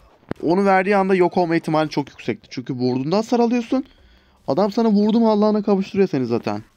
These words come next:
Hani yok ediyordu seni kelimenin tam anlamıyla. O da can sıkıyordu fazlasıyla. Neyse ki o etkinlikten de bayağı verim aldım. İlahi yargı setini geliştirdim falan. Bir de üstüne iki tane çehre kazandım şansıma.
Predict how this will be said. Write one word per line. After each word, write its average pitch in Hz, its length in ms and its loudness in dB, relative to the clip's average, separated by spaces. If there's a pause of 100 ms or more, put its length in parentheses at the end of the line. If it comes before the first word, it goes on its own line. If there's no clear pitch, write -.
(380)
Hani 120 100 -4
yok 196 280 2
ediyordu 135 260 0
seni 110 200 -4
kelimenin 123 320 -4
tam 127 160 -4
anlamıyla. 107 540 -4
O - 120 -4
da 214 80 2
can 170 180 0
sıkıyordu 127 360 -6
fazlasıyla. 104 640 -6 (580)
Neyse 139 280 -2
ki 170 100 -2
o 139 80 2
etkinlikten 147 440 -2
de 135 120 -2
bayağı 131 280 2
verim 131 220 -2
aldım. 131 300 -2
İlahi 123 260 0
yargı 123 220 0
setini 123 320 -8
geliştirdim 120 400 -4
falan. 147 220 -2
Bir 117 40 -2
de 120 40 -2
üstüne 123 260 -2
iki - 180 -14
tane 139 220 -2
çehre 123 320 -4
kazandım 104 400 -4
şansıma. 110 520 -8